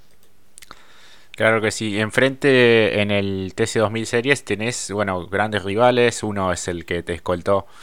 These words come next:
el domingo. También está Facu Márquez, Lucas Bogdanovich, que, que viene haciendo una, una buena campaña. ¿Crees que esos pueden ser tus, tus grandes rivales de aquí en adelante? Bueno, tu compañero de equipo también viene muy bien.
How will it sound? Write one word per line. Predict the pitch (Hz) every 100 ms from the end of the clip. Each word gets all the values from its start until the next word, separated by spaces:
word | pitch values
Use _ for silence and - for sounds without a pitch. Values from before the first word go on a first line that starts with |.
| - - -
el | 90
domingo. | 90 95 113 117 113 110 104
También | - 92 95
está | 90 -
Facu | 92 98 -
Márquez, | 95 110 110 - 110 107 98 -
Lucas | 92 95 90
Bogdanovich, | 90 90 90 101 98 - - - - - -
que, | - 92 87 82
que | -
viene | 90 98
haciendo | 95 - 95
una, | 90 87 85 80
una | - 92
buena | 95 95
campaña. | 92 90 98 107 107 107 - - -
¿Crees | - 101 104
que | 110 117
esos | 123 131
pueden | - - 113 107
ser | - 113
tus, | - 110 98 -
tus | 104
grandes | 101 104 107
rivales | 101 104 107 104
de | 101
aquí | 107
en | 107
adelante? | 104 120 143 143 - 135 131
Bueno, | 123 120
tu | 98
compañero | 101 101 101 107 107
de |
equipo | 95 107 104
también | 101 101 101
viene | 104
muy | 101 95
bien. | 110 120 120